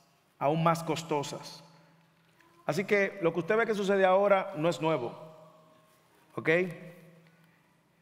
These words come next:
Y esos llamativos adornos de las mujeres, muchas veces pudientes, ricas, tenían el propósito de atraer la atención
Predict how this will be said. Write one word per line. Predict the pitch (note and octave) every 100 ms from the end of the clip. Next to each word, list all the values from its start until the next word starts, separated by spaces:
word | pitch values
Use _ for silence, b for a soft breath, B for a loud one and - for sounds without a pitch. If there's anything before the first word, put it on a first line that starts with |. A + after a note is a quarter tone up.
| _
Y | -
esos | G#3+ C4+
llamativos | G3+ C4 A#3 G3+ - G3+ G3 A#3 G#3+ G#3 - -
adornos | E3+ E3+ G#3+ A3+ G3 G#3 F#3
de |
las | F#3 E3+
mujeres, | E3+ F3 F#3+ G3 - - B
muchas | F3 F3+ F#3
veces | G3 F#3+
pudientes, | - F3 E3 G3 G#3 F#3
ricas, | D#3+ F3+ G#3 G3+ F#3+ - - - - B B B
tenían | F#3 G#3+ B3
el | B3+
propósito | F3 A3+ - A#3 A#3 G3 F#3 F#3+ E3+
de | D3+ F3+ F3
atraer | F#3 F#3 - F#3+ F#3 F#3+ B3+ C#4+
la | C#4
atención | B3+ A3+ A3 - G3 A3 A#3+ A3+